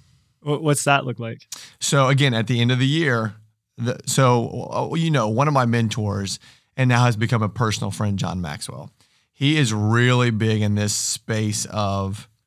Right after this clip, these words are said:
Speaker 2: you. You have to pay attention to where your growth has happened. So this is probably four or five years ago. He said, "How many people in the room journal?" And I raised my hand. And he said, "Adam, when was the last time you read your journal?"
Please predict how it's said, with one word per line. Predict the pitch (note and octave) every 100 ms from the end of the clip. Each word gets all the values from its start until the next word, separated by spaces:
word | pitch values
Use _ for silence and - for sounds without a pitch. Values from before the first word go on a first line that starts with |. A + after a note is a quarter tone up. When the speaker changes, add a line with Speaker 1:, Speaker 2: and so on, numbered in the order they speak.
| _ _
Speaker 2:
you. | A#2+ G#2+ C3+ A2+ - G2 -
You | A#2 C#3
have | A2 B2 D#3
to | C3+
pay | B2 B2+
attention | B2 C3 A#2 A#2+
to | G#2+
where | A2 A2
your | G#2 A2+
growth | G#2+ G#2 A2 G#2+ G#2 -
has | G#2+ G#2
happened. | F#2 F2+ F2+ - - _ _ _ _ _
So | - B2 A#2 G#2+ A2 G#2+ G2
this | B2+ F#3
is | G3
probably | E3 C#3
four | C#3
or | C3
five | B2 A2
years | G#2+ A#2 B2+
ago. | A#2 A2 G#2
He | G#2 B2
said, | B2+ - C3+ B2 A2
"How | A#2+
many | C3
people | B2 A2+ A#2+
in |
the | A#2
room | G#2+ A2 G#2+
journal?" | C3 E3 -
And | F2+
I |
raised | G#2 F2+ F#2+
my | E2 E2
hand. | - D2 - _ _ _ _ _ -
And | B2
he | A#2+
said, | B2
"Adam, | A#2 B2+
when | B2+
was | C#3
the | C3
last | B2 A#2+
time | A2+
you |
read | A#2 E3+
your | B2+
journal?" | G2 G#2 - -